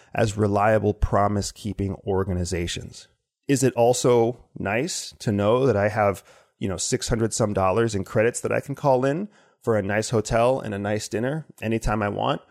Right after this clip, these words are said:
with my wife or with my kids? Absolutely, that's nice to know.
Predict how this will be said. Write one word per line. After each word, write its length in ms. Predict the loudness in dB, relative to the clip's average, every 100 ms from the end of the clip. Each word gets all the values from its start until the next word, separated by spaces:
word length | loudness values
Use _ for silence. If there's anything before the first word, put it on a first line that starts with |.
| _
with 200 | -4 -2
my 140 | -2 0
wife 420 | 2 4 2 -2
or 60 | -4
with 140 | -4
my 140 | -6
kids? 460 | 0 2 2 -2 -14 -18 -4
Absolutely, 520 | 0 0 0 -2 -2
that's 220 | 0 -2 -2
nice 260 | -4 -4
to 80 | -4
know. 280 | -4 -4